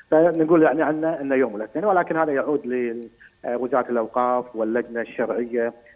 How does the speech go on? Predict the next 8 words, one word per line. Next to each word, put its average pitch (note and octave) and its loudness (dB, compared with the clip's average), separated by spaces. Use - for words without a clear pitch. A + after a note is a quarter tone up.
لمشاهدة A#2 -2
شهر، C3 0
آه، C3 -2
آه، A#2+ 4
هلال C#3 2
شهر A#2 -4
رمضان A2 0
المبارك. - -10